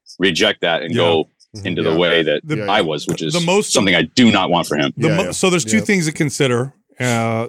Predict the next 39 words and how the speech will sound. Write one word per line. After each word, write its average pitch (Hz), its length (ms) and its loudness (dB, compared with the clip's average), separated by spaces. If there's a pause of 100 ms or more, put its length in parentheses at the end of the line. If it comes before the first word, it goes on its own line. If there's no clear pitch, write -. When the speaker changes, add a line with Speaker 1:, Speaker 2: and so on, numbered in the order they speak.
Speaker 2:
and 117 300 -6
one 143 260 -2
of 139 60 -2
them's 135 200 -2
probably 139 460 -2
more 127 220 0
important 120 320 -2
than 117 80 -4
the 117 100 -2
other. 104 220 -6
But 117 160 -10
when 131 100 -2
you're 165 80 2
dealing 165 220 0
with 131 120 -4
kids, 127 460 0 (400)
my 160 140 0
opinion's 156 400 0
changed 127 260 0
a 117 60 0
lot, 110 360 0 (120)
uh, 113 340 -2
as 113 140 0
I've, 113 200 0
as 113 200 -2
I've 104 100 -2
gotten 110 220 -4
older. 110 280 -2 (640)
Uh, 127 240 -2 (100)
one 190 300 0
is, 160 300 0
okay, 170 240 -2
optimizing 160 840 0
his 143 140 0
nutrition 139 540 0
for 127 160 -2
performance 120 600 -2
now. 95 280 -6 (440)
Okay. 123 380 0